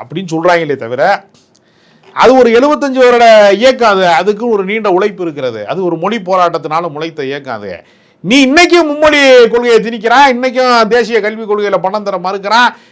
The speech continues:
எத்தனை மத்திய அரசாங்கத்தினுடைய எத்தனை திட்டங்களுக்கு எதிராக களத்துல நின்று நீ போராடி இருக்க? கேட்டா,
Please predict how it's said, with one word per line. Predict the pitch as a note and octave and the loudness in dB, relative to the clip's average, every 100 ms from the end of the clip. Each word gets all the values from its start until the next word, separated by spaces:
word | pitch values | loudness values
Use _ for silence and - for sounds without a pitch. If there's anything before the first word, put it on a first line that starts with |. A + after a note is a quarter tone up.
| _ | _
எத்தனை | G3 G3+ C4+ B3 G#3+ F#3+ | -8 -2 0 2 2 0
மத்திய | F#3+ A#3+ | -2 0
அரசாங்கத்தினுடைய | A3 G3+ G#3 F#3+ F3 F3+ F3 | 0 0 -4 -8 -8 -6 -4
எத்தனை | F3 G#3+ F#3+ | -4 -6 -6
திட்டங்களுக்கு | F3 G3+ F#3 F3+ E3 | -8 -8 -6 -6 -4
எதிராக | E3+ F3 D#3 | 0 0 -2
களத்துல | D3+ D#3 E3 D#3+ | -4 -6 -6 -8
நின்று | D3+ D#3+ | -10 -12
நீ | D3+ | -14
போராடி | C3+ D#3 D3+ C3+ | -6 -4 -4 -6
இருக்க? | C#3+ E3 | -8 -6
கேட்டா, | F3 F#3+ | -4 -4